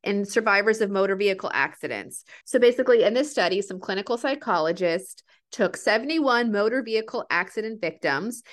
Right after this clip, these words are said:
and half of them, like, when they came in from the hospital in the emergency department, half of them were given some other task to do within six hours of the accident, and then the other half were given Tetris to play.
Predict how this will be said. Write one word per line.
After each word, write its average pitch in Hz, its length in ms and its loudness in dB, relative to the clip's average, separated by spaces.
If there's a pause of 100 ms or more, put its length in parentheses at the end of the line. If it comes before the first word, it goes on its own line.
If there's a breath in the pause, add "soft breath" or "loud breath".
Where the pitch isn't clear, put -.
(180 loud breath)
and 202 160 0
half 208 400 0
of 285 160 -4
them, 190 420 0 (240 loud breath)
like, 175 180 2
when 190 140 0
they 185 80 2
came 185 240 -4
in 190 100 0
from 214 200 -4
the 233 80 -4
hospital 175 580 0
in 170 140 -2
the 185 60 -2
emergency 165 360 -2
department, 180 560 -6 (320 loud breath)
half 233 220 0
of 240 140 -2
them 262 180 0
were 240 100 0
given 214 340 0
some 202 220 -6
other 180 300 0
task 208 640 -2 (340)
to 240 140 -6
do 208 320 2
within 233 300 0
six - 420 -10
hours 196 400 0
of 208 60 -4
the 202 100 0
accident, 269 600 -2 (360 soft breath)
and 208 120 0
then 208 120 0
the 208 160 -2
other 196 180 0
half 214 320 0
were 208 140 -2
given 190 500 -2
Tetris - 520 -6
to - 100 -8
play. - 420 -8